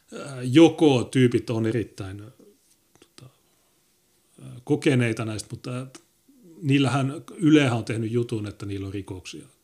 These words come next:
No, Teemu Torssasella on ampuma-aserikos. Hän ei ole säilyttänyt asetta jossain vammaisessa lukitussa kaapissa, niin okei, no, se, se ei ole. Ja Ala Tuuhonen, sillä oli rattijuopumus.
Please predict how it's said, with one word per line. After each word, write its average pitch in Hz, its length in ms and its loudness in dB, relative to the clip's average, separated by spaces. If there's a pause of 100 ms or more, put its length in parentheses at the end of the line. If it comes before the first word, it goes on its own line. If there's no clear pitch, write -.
(560)
No, - 200 -18
Teemu 120 220 0
Torssasella 120 540 -4
on 131 100 -2
ampuma-aserikos. 104 920 -6 (800)
Hän 147 180 2
ei 151 120 8
ole 147 60 4
säilyttänyt 151 680 4
asetta 135 460 -4
jossain 104 380 -8
vammaisessa 104 460 -10
lukitussa 101 480 -12
kaapissa, 107 560 -18
niin - 140 -20
okei, 120 240 -20 (160)
no, 120 80 -18 (340)
se, - 280 -20
se 123 140 -8
ei 113 160 -2
ole. 117 80 -6 (360)
Ja 110 340 -2
Ala 127 280 0
Tuuhonen, 113 440 -2
sillä 104 200 -6
oli 104 340 -8
rattijuopumus. 113 880 -4